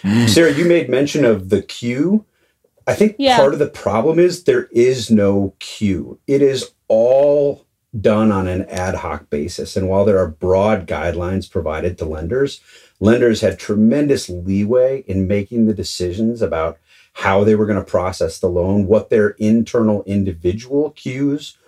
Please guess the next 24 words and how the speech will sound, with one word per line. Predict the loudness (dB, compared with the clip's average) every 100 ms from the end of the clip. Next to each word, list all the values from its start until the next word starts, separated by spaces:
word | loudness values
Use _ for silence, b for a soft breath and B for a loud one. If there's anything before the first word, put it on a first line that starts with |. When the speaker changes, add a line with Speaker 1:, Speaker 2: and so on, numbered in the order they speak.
| _
Speaker 2:
looked | -4 -2 0
like | 0 0 -4
inside | -2 0 0 2 0
of | 0
those | 0 0 0
institutions. | -2 -4 -8 -6 -4 -2 -2 -4 -4 -12 B B B 2
There | 4
are | 4 2 -2 -12 -8
repeated | -2 -2 -2 -4 0 2 0
stories | -6 -2 0 2 2 0
of | -2 -2 0 -2 -6 _ b b b
smaller | -10 -2 2 2 2 2
businesses, | 2 0 0 -4 -4 -2 -2 -2 -4 -8 -4
uh, | 0 0 0
with, | -2 -4 _
without | -6 -4 -4 -6 -2
quite | 0 0 -2
the | -8
heft, | -6 -8 -8 -12 -20 _ b b b b -6
uh, | -6 -4 -8 -10 -10 -12
finding | -4 2 4 4
themselves | 2 2 2 0 -4
unable | 0 4 4 2 0
to | -2 -2 -2 -2